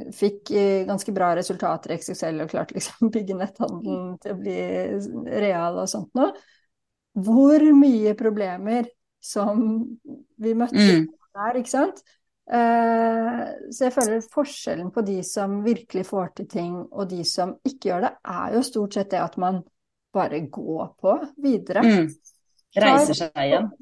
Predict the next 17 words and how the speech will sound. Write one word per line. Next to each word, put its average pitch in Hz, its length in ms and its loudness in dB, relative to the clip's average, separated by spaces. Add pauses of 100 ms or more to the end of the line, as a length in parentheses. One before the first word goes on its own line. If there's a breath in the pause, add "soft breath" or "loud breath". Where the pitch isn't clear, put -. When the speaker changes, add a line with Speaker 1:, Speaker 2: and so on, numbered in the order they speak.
(140)
Speaker 1:
Ja, 302 80 2
ikke 302 80 -4
sant? 370 240 0
Tåler, 240 720 4 (140)
Speaker 2:
<laughs> - 100 -20
Ja. 226 100 -4
Speaker 1:
tåler 254 500 6 (120)
ubehaget, 190 580 -2 (500)
og 254 500 2 (260)
at - 320 -6
man, 220 480 -2
eh, 220 260 0
at 226 120 -8
man 226 180 0
ikke 208 220 -10
gir 165 180 -10
seg. 175 280 -2